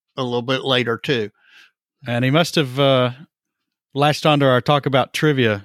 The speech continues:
Speaker 2: a little bit. We've not really got into trivia, but we've joked about it a little bit. What movie uses the words "peace on earth" and "purity of essence"?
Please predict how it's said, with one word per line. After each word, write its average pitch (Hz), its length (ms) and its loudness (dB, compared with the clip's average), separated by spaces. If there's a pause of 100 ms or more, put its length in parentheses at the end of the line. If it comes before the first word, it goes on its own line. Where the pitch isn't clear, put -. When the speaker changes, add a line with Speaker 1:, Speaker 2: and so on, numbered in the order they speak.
Speaker 2:
a 123 40 -14
little 117 180 -8
bit. 104 320 -8
We've 120 160 -12
not 113 160 -6
really 104 140 -6
got 107 180 0
into 110 140 -4
trivia, 104 320 -6
but 101 60 -8
we've 95 280 -8 (600)
joked 117 280 -2
about 98 240 0
it 92 60 -6
a - 20 -6
little 95 160 -6
bit. 95 240 -4 (280)
What 202 220 0
movie 175 440 0
uses 147 420 -2
the 160 140 -4
words 113 640 -4 (420)
"peace 196 280 -2
on 175 180 4
earth" 156 460 2
and 117 200 -2
"purity 151 480 -4
of 113 280 -8
essence"? - 680 -10